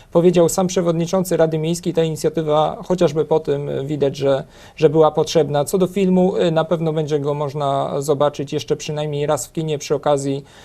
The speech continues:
e, jakiegoś ze spotkań organizowanego przez, e, kluby Gazety Polskiej. No, mam nadzieję, że wiosną uda nam się jeszcze, e, m,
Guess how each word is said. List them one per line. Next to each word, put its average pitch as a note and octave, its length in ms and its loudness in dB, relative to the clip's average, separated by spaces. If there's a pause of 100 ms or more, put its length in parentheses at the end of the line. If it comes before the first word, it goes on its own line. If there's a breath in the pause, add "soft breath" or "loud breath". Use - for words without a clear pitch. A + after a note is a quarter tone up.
(240 soft breath)
e, D#3 40 0 (1120)
jakiegoś D#3+ 420 0
ze E3 100 -2
spotkań F3 400 0
organizowanego C#3+ 640 -2
przez, C#3+ 320 -2
e, D3+ 60 4 (440)
kluby C#3+ 300 0
Gazety C#3 380 0
Polskiej. C#3 540 -2
No, C3+ 80 -6
mam C#3+ 200 -4
nadzieję, C#3 340 0
że C3 80 -6 (240)
wiosną C#3 400 -4
uda C3 220 -6
nam C3 160 -8
się C#3 140 -8 (260)
jeszcze, C3 560 -6 (500 soft breath)
e, B2+ 380 -4 (380)
m, C3 260 -10